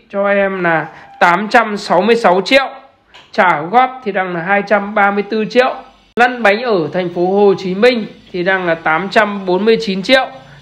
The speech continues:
trả góp thì đang là hai trăm mười bảy triệu. Còn, ờ, anh em ở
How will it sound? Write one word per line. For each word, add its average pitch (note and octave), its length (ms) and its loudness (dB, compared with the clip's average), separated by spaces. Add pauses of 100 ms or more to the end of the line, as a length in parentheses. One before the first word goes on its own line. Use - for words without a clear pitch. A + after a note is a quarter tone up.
trả F3+ 240 0
góp A#3 460 0
thì G3 80 -8
đang F#3 200 -4
là E3 100 -2
hai G3 240 2
trăm G3 240 -2
mười E3+ 140 0
bảy E3+ 220 4
triệu. A#3+ 280 2 (920)
Còn, A3 280 2
ờ, G#3 180 4
anh B3 220 -2
em A#3+ 240 2
ở F#3+ 160 2